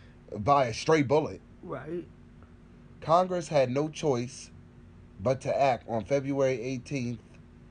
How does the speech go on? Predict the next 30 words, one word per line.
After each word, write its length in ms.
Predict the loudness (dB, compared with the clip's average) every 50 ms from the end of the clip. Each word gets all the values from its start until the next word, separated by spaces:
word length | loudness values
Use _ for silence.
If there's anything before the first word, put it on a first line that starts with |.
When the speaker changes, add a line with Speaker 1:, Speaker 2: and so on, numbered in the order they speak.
| -20 -12 -6
Speaker 1:
uh, 140 | -4 0 2
I 80 | 2 2
mean, 160 | 2 0 -2
on 100 | -2 -2
February 580 | -2 -4 -2 -2 0 2 2 2 2 0 -2 -4
eighteen 400 | -6 -6 -6 -6 -6 -6 -4 -2
thirty-eight, 520 | 0 0 0 -2 -2 -4 -4 -4 -4 -6 -10 -14 -20 -20 -16 -8
when 280 | -4 -2 0 0 2 2
Maine 340 | 2 0 0 -2 -2 0 2
Representative 760 | 2 2 2 0 -4 -4 -2 -4 -4 -2 -4 -6 -6 -6 -4
John 500 | -2 0 2 2 2 2 0 -2 -4 -8
Cilley 360 | -8 -6 -4 -2 -2 -2 -4
was 160 | -6 -8 -8
killed 280 | -8 -4 -2 -2 0 0
by 160 | -2 -4 -4
Congressman 720 | -4 -4 -2 -2 -2 -2 -4 -6 -8 -8 -8 -8 -8 -6 -6
William 360 | -6 -4 -4 -4 -4 -4 -2
Graves. 540 | -2 -2 -2 -4 -8 -14 -18 -20 -20 -16 -12
Speaker 2:
Mm. 400 | -8 -8 -6 -6 -6 -6 -8 -10 -12 -14 -18 -20 -6 0
Speaker 1:
Graves 380 | 2 2 2 2 -2 -4 -4
was 180 | -4 -4 -4 -4
in 160 | -6 -6 -8
sta-, 340 | -6 -4 -2 0 0 0 -2
was 220 | -4 -4 -6 -6 -6
a 60 | -6
stand-in 440 | -4 -4 -2 -2 -2 -2 -2 -4 -4
for 120 | -4 -6 -6
James 480 | -4 -2 -2 -2 -2 -2 -4 -6 -2 0
W. 280 | 0 0 0 -2 -4
Webb, 340 | -2 0 0 0 0 -2 -4